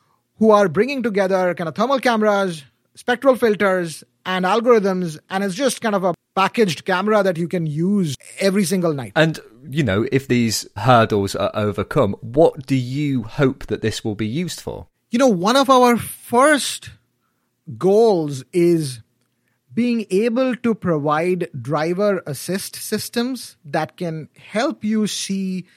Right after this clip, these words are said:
Speaker 1: or sense better in the dark. I mean, one of the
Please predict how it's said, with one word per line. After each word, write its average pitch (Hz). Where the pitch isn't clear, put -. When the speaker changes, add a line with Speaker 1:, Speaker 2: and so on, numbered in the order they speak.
Speaker 1:
or 170
sense 247
better 180
in 175
the 156
dark. 147
I 190
mean, 185
one 233
of 294
the 214